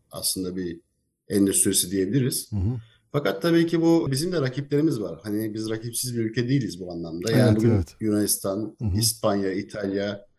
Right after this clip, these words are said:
Speaker 1: bizim rakiplerimiz bu anlamda. En yakın rakiplerimiz
Speaker 2: Hı hı.
Speaker 1: turizm anlamında. Bu esnada yani bunları da planlama yaparken denkleme almakta fayda var.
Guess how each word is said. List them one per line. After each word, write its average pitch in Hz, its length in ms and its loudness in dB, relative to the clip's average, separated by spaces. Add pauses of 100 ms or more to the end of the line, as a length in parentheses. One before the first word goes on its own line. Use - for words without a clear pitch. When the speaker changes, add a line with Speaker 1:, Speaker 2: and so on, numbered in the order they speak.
(240)
Speaker 1:
bizim 127 220 2
rakiplerimiz 123 640 0
bu 92 120 -6
anlamda. 82 380 -4
En 104 80 0
yakın 90 260 -4
rakiplerimiz 82 760 -6
Speaker 2:
Hı 113 40 -4
hı. 101 160 2
Speaker 1:
turizm 92 280 0
anlamında. 82 640 -4
Bu 175 180 6
esnada 175 480 4
yani 156 280 4
bunları 160 520 4
da 147 360 0
planlama 123 400 2
yaparken 131 580 -4
denkleme 120 360 -2
almakta 113 420 -4
fayda 139 340 -2
var. 180 180 -2